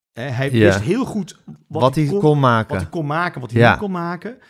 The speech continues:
Speaker 1: Hè, zowel, eh, tegenover Europa en de Verenigde Staten als, eh, b-, bij zijn eigen bevolking, om aan de macht te kunnen
Speaker 2: Ja.
Speaker 1: blijven. En, ehm,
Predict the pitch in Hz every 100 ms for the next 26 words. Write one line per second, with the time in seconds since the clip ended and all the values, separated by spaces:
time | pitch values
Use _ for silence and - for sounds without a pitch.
0 | _ _ 135 170 180 139 135 165 160 165
1 | 147 131 131 - 156 - 139 143 123 147
2 | 143 165 160 139 139 131 139 135 - 160
3 | 151 143 123 - 143 - - 143 131 160
4 | 175 165 151 151 139 127 120 131 127 110
5 | 101 165 208 202 165 180 - _ _ _
6 | _ _ 220 226 175 170 202 202 - -
7 | 110 87 101 110 101 131 - _ - -
8 | _ _ 170 165 170 - 165 151 143 139
9 | 139 135 135 139